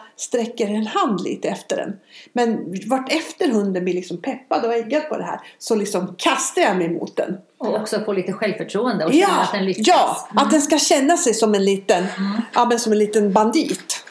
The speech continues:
Speaker 1: När den
Speaker 2: Och
Speaker 1: kan
Speaker 2: det här tycker jag, det är väl en väldigt bra grundövning. För man tänker att, ja, men jag vill inte träna så mycket fart med min valp. Nej, det är väl klokt.
Speaker 1: Det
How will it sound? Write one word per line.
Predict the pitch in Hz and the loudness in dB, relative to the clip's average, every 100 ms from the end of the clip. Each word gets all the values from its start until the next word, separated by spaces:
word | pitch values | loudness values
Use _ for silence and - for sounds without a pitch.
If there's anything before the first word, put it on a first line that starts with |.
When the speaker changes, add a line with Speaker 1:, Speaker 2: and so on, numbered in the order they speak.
| - | -2
Speaker 1:
När | 185 | 0
den | 202 | 2
Speaker 2:
Och | |
Speaker 1:
kan | 277 311 | 2 2
Speaker 2:
det | 370 | 0
här | 392 | 0
tycker | 339 311 | -2 -2
jag, | 190 180 | 0 0
det | 240 | 0
är | 262 | 0
väl | 262 | 0
en | 254 | 0
väldigt | 254 208 | 0 -2
bra | 196 | -2
grundövning. | 185 233 240 214 262 285 165 135 185 | -2 -2 0 0 0 -2 -6 -6 -6
För | 233 | -4
man | 240 240 | -4 -2
tänker | 247 233 240 | -4 -2 -2
att, | 226 233 | -4 -4
ja, | 240 240 233 | -2 -2 0
men | 247 | -2
jag | 240 | -2
vill | 247 | -2
inte | 233 233 | -4 -6
träna | 214 196 | -6 -6
så | 180 | -4
mycket | 190 185 185 | -6 -4 -6
fart | - 233 165 - | -4 -2 -4 -6
med | 170 | -6
min | 170 180 | -4 -2
valp. | 196 151 - | -2 -4 -8
Nej, | 247 277 - - _ _ _ _ _ _ | -6 -6 -6 -12 _ _ _ _ _ _
det | 277 277 | -6 -4
är | |
väl | 254 240 | -2 -4
klokt. | - 139 - - | -6 -8 -10 -8
Speaker 1:
Det | - | 0